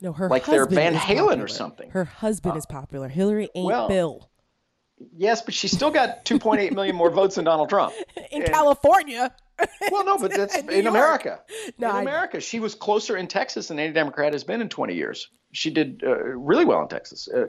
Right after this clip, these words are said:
Speaker 2: she did. She was closer in Texas than she was in Iowa.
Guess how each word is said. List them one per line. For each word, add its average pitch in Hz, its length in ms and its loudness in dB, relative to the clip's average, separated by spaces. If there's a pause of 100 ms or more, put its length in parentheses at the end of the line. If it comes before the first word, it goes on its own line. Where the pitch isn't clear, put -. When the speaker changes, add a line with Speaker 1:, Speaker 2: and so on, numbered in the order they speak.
(120)
Speaker 2:
she 151 120 -6
did. 143 200 0
She 147 120 -10
was 123 80 -12
closer 214 320 0
in 120 60 -2
Texas - 340 -4
than 127 140 -8
she - 100 -10
was 113 180 -2
in 107 80 -4
Iowa. - 320 -2